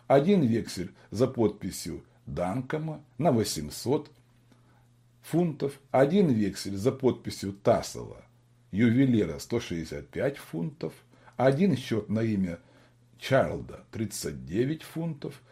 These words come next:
счёт на имя Стюарта, тридцать, триста пятьдесят фунтов, свёрток с бриллиантами стоимостью примерно в двести пятьдесят фунтов. Маленький пакетик с тремя большими необработанными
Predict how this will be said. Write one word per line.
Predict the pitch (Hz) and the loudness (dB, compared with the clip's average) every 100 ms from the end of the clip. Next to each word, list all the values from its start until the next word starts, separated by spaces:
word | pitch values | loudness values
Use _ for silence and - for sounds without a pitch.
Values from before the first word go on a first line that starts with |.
| _ | _
счёт | - - 196 202 | -4 8 8 8
на | 113 | 2
имя | 120 117 110 95 - - - _ | 2 2 0 -2 -8 -20 -20 _
Стюарта, | - - 135 92 69 - 55 - | -12 2 4 4 2 -10 -16 -16
тридцать, | - 113 117 - - - - | -4 -4 -4 -8 -14 -20 -4
триста | 135 131 - 98 | 2 2 2 -6
пятьдесят | - 82 78 - 82 104 131 | -6 -8 -8 -8 -2 -2 -4
фунтов, | - 143 151 135 143 139 - - | -8 -6 -6 -6 -8 -8 -14 -20
свёрток | - - 147 190 165 - 110 - - - | -12 -4 6 10 8 6 0 -2 -14 -14
с | 90 | -6
бриллиантами | 95 135 139 127 95 87 87 87 90 92 - - - - _ - | 4 6 8 6 4 -4 -8 -8 -6 -8 -12 -18 -20 -20 _ -14
стоимостью | - 139 135 104 98 101 | -2 8 10 8 4 -2
примерно | - 104 107 98 98 | -2 2 4 2 0
в | 95 | -4
двести | 90 101 92 - | -2 -4 -4 -6
пятьдесят | - 76 67 69 - 78 - | -12 -10 -12 -10 -6 -6 -6
фунтов. | - 71 78 69 - - _ _ - - | -10 -8 -8 -8 -12 -14 _ _ -20 -6
Маленький | 107 139 185 143 139 139 | 2 8 8 6 2 -2
пакетик | - 123 - 202 180 - | 0 0 2 0 0 -6
с | - | -2
тремя | 120 131 131 92 - - | 2 4 2 0 -8 -16
большими | 98 123 139 - 147 135 92 | 4 6 6 0 -2 0 0
необработанными | 92 107 101 120 107 107 107 101 98 95 | 0 -2 2 2 4 2 2 2 0 -4